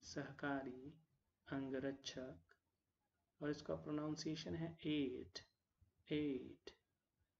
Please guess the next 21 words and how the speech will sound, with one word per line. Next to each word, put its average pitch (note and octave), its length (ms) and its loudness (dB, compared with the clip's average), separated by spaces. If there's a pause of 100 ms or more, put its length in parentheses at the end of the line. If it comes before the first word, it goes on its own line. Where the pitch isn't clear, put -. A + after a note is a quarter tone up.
(760)
चलिए F3+ 240 2
इसके - 480 0 (120)
English D3 380 4
meaning C3+ 280 2
को C3 120 0
समझते B2+ 440 -6
हैं। C3+ 280 -12 (580)
A D3 40 0
person D#3+ 480 2
whose D#3+ 480 -2
job D3 240 4
is D3 160 0
to C#3 160 2 (120)
help C#3 200 4
someone B2+ 680 -6
important, C3+ 800 -4 (800)
such C#3 320 2
as B2+ 260 -2 (180)
a C#3 140 -4
member C#3 400 6
of C3 160 2